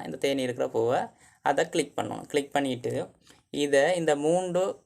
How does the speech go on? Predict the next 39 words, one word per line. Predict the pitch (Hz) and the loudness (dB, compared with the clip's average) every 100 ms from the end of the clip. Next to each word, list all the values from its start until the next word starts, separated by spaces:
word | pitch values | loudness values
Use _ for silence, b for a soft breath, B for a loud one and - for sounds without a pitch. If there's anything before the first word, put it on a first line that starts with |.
| _ - 156 | _ -4 0
டொட் | 147 175 | 0 2
மாதிரி | 180 165 | 2 2
இருக்கு, | 156 139 | 0 -4
இதுக்கு | 139 147 147 | -4 -4 -4
கொடுத்துட்டீங்கன்னா | 135 135 131 123 113 120 160 - - | -4 -4 -4 -4 0 2 2 -2 -2
இதில் | 151 165 165 | 0 0 2
காட்டும் | 143 131 117 110 | 0 0 -8 0
காப்பி | 165 160 - 143 | 0 0 0 -2
லிங்க். | 120 143 | -2 -2
இதை | 151 151 | -2 0
வந்து | 151 151 | -2 -4
நீங்க | 151 147 | -4 -2
வேறு | 143 143 | 0 2
யாருக்கும் | 135 135 147 135 | 0 -2 -4 -6
அனுப்ப | 131 127 123 | -2 -2 -2
போறீங்களா, | 120 117 131 170 B B B - | -2 -2 -2 -4 B B B -4
email, | 135 139 135 | -2 -2 -2
WhatsApp, | 131 127 131 127 | -2 0 0 2
by | 131 127 | 0 2
for | 131 131 | 0 0
எல்லா | 131 143 139 | 0 -2 0
எந்த | 160 156 147 | 0 2 2
இதனூடாக | 156 151 139 131 170 220 B B _ - - | 2 0 0 0 -2 -6 B B _ -8 -6
அனுப்பலாம். | 135 - - - - B B B | -2 -2 -2 -6 -14 B B B
அப்புறம் | 160 165 | 4 6
இதை | 170 175 | 4 2
நீங்க | 175 156 | 0 2
டவுன்லோட் | 165 196 190 170 | 2 4 2 4
பண்ணி | 143 123 131 135 160 | 0 0 -4 -2 0
டவுன்லோட் | 165 190 190 180 | 2 4 2 2
இமேஜ் | 160 147 139 | -2 -2 -2
என்று | 131 | -2
கொடுத்தீங்கன்னா | 131 127 120 120 190 | -4 -4 -4 -2 -2
இது | - | 0
கலரிக்கு | 160 151 135 156 151 | 2 2 0 -2 0
சேவ் | 139 123 | 0 0
பண்ணிடும். | - - - _ B B - - | -4 -10 -14 _ B B -20 -20
இ-, | - - 143 | -16 -6 -2
இமேஜ் | 139 165 | 0 2